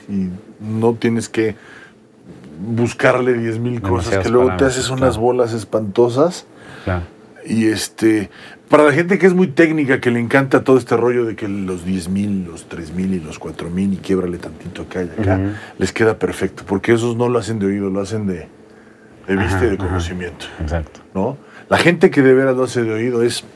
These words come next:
Speaker 1: a moverle. Por eso me gustaba la consola mucho. Porque soy de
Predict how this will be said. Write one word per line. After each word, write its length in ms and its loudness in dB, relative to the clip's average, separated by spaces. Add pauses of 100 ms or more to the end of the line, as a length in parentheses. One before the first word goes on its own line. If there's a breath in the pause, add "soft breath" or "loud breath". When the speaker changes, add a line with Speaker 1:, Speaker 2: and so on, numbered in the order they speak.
(140)
Speaker 1:
a 60 -10
moverle. 460 -2
Por 160 0
eso 160 2
me 60 0
gustaba 280 2
la 80 0
consola 380 -2
mucho. 300 -8 (840 loud breath)
Porque 280 4
soy 240 6
de 280 2